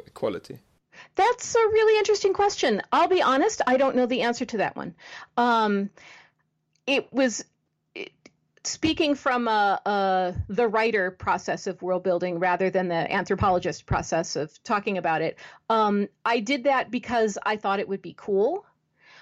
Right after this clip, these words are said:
Speaker 2: um, because I thought it would be neat to write a story where gender was not an issue. Uh, and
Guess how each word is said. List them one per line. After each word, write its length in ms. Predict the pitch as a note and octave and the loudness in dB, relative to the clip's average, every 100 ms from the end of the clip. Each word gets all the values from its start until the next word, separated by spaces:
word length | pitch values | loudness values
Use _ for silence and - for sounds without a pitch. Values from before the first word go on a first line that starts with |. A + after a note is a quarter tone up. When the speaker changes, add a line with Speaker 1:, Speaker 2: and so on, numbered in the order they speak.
| _ - | _ -2
Speaker 2:
um, 500 | A3 G#3 G3 F#3 F3+ | 0 2 0 -2 -4
because 240 | A#3 G#3+ A3 | -2 0 0
I 100 | G#3+ | 0
thought 180 | A3 | 0
it 100 | A3 | 0
would 120 | G#3 G3+ | 0 -4
be 140 | G3 | -4
neat 340 | F#3+ G#3+ G#3+ | -2 -2 -2
to 120 | - A3+ | -4 -2
write 240 | A3 G#3 | 0 0
a 60 | G#3+ | -2
story 520 | - G#3+ G#3 G#3 G#3 | -2 0 2 0 -2
where 520 | - G3 G3 G3 F#3+ | -2 0 2 4 2
gender 380 | F#3+ G3+ G3+ G3 | 0 0 2 2
was 200 | F#3+ F#3 | 0 0
not 220 | F#3+ F3+ | 0 -2
an 100 | F3+ | -2
issue. 460 | G3 A3 D4+ D#4+ F4+ - - - _ | -2 -2 -2 -4 -6 -16 -20 -20 _
Uh, 400 | G#3+ G3+ G3 F#3 - - | 0 2 2 0 -2 -4
and 460 | G#3 G3+ G3 G3 | 0 0 0 -2